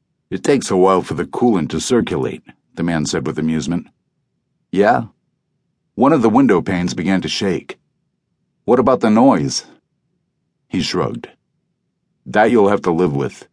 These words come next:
I sat down behind the desk, wiped my palm on my pants leg, and held out a hand. "Harry Stoner, part-time electrician."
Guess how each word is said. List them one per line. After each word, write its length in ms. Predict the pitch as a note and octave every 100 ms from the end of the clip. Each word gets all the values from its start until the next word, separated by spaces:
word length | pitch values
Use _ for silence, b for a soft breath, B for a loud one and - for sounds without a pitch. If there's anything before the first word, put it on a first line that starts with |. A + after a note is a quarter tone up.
| _ _ _ _ _ _ _ _ _ -
I 120 | A#2
sat 280 | A2+ D3+ C#3+
down 220 | D3 D3
behind 360 | B2 A2+ B2+ A2
the 100 | F2
desk, 480 | F#2+ D2 D2 - - -
wiped 360 | F#2 F#2+ -
my 140 | G2 F2
palm 340 | - G#2 F2
on 100 | F2+
my 140 | E2 E2+
pants 340 | G#2+ G#2 -
leg, 340 | G#2 G2 D#2 -
and 140 | E2+ F2+
held 180 | F#2
out 160 | E2 D#2
a 60 | C#2
hand. 420 | D#2+ D#2+ - - _ _ _ _ _ _ _ _ _ _
"Harry 260 | C#3 C#3 B2+
Stoner, 520 | - C3+ A#2 C2 - _ -
part-time 460 | A2+ A2+ G#2 G2
electrician." 680 | F2+ F2+ - F2 - A#1+